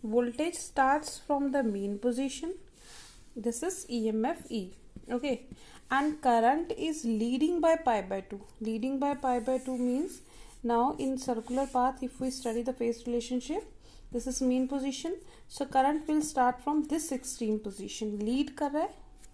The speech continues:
So it is like this, leading from, right? So this is the current variation. And in a phasor diagram, if we want to represent, this is E. So I will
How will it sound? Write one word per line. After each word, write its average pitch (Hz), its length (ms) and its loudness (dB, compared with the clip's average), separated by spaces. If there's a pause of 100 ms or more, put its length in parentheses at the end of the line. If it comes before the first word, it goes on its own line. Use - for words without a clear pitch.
So - 340 -2 (440)
it 233 200 -4
is 440 300 -2 (280)
like 208 420 -8
this, - 360 -14 (320)
leading 220 420 -4
from, 208 340 -12 (1400)
right? 302 280 -2 (540)
So - 140 -4
this 247 260 0
is 262 160 0
the - 200 -2 (100)
current 202 420 -4 (240)
variation. 214 640 -6 (760)
And 247 200 0
in 262 100 2
a 262 60 -2
phasor 254 400 0
diagram, 294 480 0
if - 140 -8
we 262 120 -2
want 233 340 2
to 285 60 -2
represent, 277 440 -4 (200)
this 247 260 -4
is 254 220 0
E. 269 320 -4 (1800)
So - 340 -2
I 262 380 4
will 220 180 4